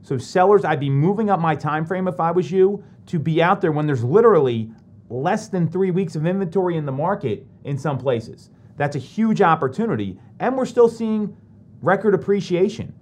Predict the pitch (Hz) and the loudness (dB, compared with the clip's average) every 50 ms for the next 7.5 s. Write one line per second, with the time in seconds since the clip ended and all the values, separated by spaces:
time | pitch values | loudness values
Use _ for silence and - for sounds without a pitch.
0 | - - - - - 170 190 202 208 214 175 185 175 180 - 175 170 165 - 190 | -20 -20 -16 -6 0 0 0 0 0 -2 -2 -2 -2 -2 -4 -4 -4 -2 -2 -2
1 | 202 202 196 160 147 156 135 170 147 135 160 202 180 - - - - 170 156 135 | 0 0 0 0 -2 0 2 4 4 6 6 6 4 4 2 -2 -2 2 2 4
2 | 131 131 - - - - - 139 117 139 131 123 117 127 156 185 202 196 226 214 | 2 2 -2 -8 -18 -12 -10 -6 -4 -2 -2 -2 0 0 0 0 0 -2 -4 -2
3 | 190 165 147 135 120 117 110 107 120 117 - - - 180 220 233 254 247 247 240 | -2 -2 -2 -2 -2 -4 -4 -6 -8 -10 -12 -8 -4 -4 -2 0 2 2 4 4
4 | 226 226 - 220 214 214 214 214 196 175 190 196 202 185 175 170 180 190 165 131 | 4 2 2 0 -2 -2 -2 -2 -4 -4 -2 -2 -2 -2 -4 -4 -2 -2 -2 -2
5 | 127 123 127 139 147 156 - 208 208 202 196 160 180 160 170 180 170 170 156 131 | -4 -6 -6 -6 -8 -6 -4 -4 -4 -2 -4 -2 -2 -2 -2 -2 -4 -4 -6 -6
6 | - - 202 190 165 151 - - - - - - - - - - - 151 185 208 | -4 -2 0 0 0 -2 -6 -12 -20 -20 -20 -20 -20 -20 -18 -4 -2 0 0 0
7 | 208 - 175 160 147 135 135 127 - | 0 0 0 2 2 2 2 0 -4